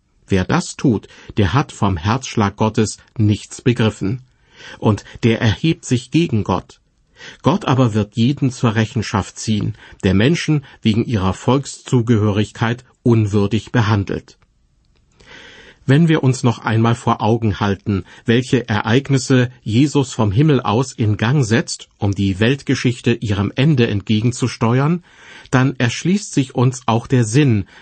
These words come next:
dieses eingefügten Kapitels sieben. Jedes Mal, wenn Jesus eines der sechs Siegel öffnete, dann hatte das immer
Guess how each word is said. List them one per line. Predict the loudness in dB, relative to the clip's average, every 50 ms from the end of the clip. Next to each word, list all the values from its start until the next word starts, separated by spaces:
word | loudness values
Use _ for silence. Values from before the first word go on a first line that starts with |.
| -8 -4
dieses | -2 0 2 2 0 0 -2 -4 _
eingefügten | 0 0 2 2 0 0 -2 -2 0 0 -2 -2 -2 -2 -2 -2
Kapitels | 0 0 -2 -2 -2 -4 -2 -2 -2 -4 -4 -6
sieben. | -4 -4 -2 -2 -2 -2 -4 -4 -6 _ _ _ _ _ _ _ _ _ _ -20 -20 -4
Jedes | 0 4 4 4 4 4 0 -2 0 0
Mal, | 0 2 0 0 -2 -6 -10 -14 -6 -2
wenn | 0 0 2
Jesus | 2 0 0 0 0 -2 -2 -4 -4 -4
eines | -2 0 0 0 -2 -2 -2
der | -2 -2 0
sechs | 0 0 -2 -2 -4 -4
Siegel | -2 -2 0 2 0 0 0
öffnete, | 0 -4 -2 -2 -2 -2 0 0 0 0 0 -2 _ _ -20 -20 -10 -4
dann | -2 -2 0 2 2
hatte | 2 2 2 0
das | 0 0 -2 -2
immer | -2 0 2 4 4 2 2 -2 -4